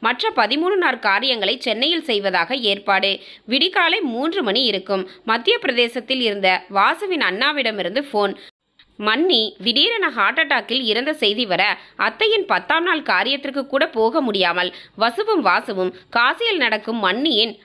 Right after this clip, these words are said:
அந்திம காரியங்களுக்கு ஓட வேண்டியதாயிற்று. "என் மூச்சு நின்றுவிட்டால் எனக்கும் உனக்கும் ஒரு உறவும் இல்லை" என்ற அத்தையின் வாக்கு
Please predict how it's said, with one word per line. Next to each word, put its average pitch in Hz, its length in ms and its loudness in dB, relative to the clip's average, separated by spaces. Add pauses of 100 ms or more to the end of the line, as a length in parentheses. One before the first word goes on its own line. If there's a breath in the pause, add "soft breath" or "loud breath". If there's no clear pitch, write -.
அந்திம 262 480 0
காரியங்களுக்கு 208 920 0
ஓட 240 300 0
வேண்டியதாயிற்று. 196 920 0 (240 loud breath)
"என் 233 180 0
மூச்சு 320 360 0
நின்றுவிட்டால் 214 640 0 (180 loud breath)
எனக்கும் 330 440 -2
உனக்கும் 277 460 0
ஒரு 233 240 0
உறவும் 254 340 2
இல்லை" 254 380 0
என்ற 185 400 0 (220 loud breath)
அத்தையின் 370 440 0
வாக்கு 190 540 0